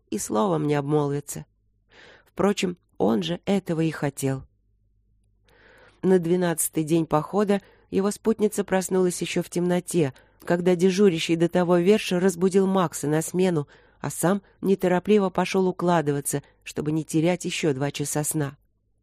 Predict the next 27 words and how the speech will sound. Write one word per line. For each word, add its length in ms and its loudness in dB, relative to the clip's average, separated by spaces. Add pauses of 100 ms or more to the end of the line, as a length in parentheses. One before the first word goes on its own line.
(320)
Принцесса 520 0
некоторое 540 2
время 320 4
сонно 440 0
таращилась 640 0
на 140 2
Макса 440 -2 (260)
зеленеющими 760 2
глазами, 680 0 (300)
так 240 -4
нежно 400 0
улыбаясь 640 0
ему 180 0
и 80 2
подтягиваясь 800 0
пушистыми 560 -2
крыльями, 520 0 (300)
что 220 -8
Трот 320 0 (240)
почти 400 -4
улыбнулся 640 0
в 40 -2
ответ. 440 -4 (800)
Но 160 -4
она 240 -2
вдруг 360 -4
помрачнела 880 -2